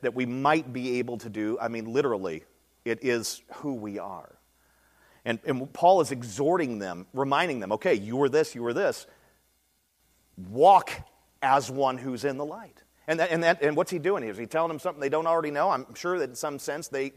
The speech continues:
understand this to a degree. Maybe as just a standard issue believer. But really what he's doing is he,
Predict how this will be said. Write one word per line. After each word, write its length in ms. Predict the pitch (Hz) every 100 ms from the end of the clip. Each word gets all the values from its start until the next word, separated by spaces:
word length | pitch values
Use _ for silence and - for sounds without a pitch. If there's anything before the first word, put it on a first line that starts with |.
| 139
understand 540 | 147 143 131 175 202 170
this 140 | 120
to 120 | -
a 40 | 131
degree. 280 | 131 175 185
Maybe 300 | 131 196 123
as 100 | 113
just 220 | 143 -
a 80 | 117 - -
standard 480 | - - 170 170 165
issue 300 | 165 165 160
believer. 360 | 143 143 214 156
But 180 | 127 139
really 240 | 202 226
what 240 | 139 156 151
he's 120 | 135
doing 280 | 208 233 123
is 120 | -
he, 140 | 151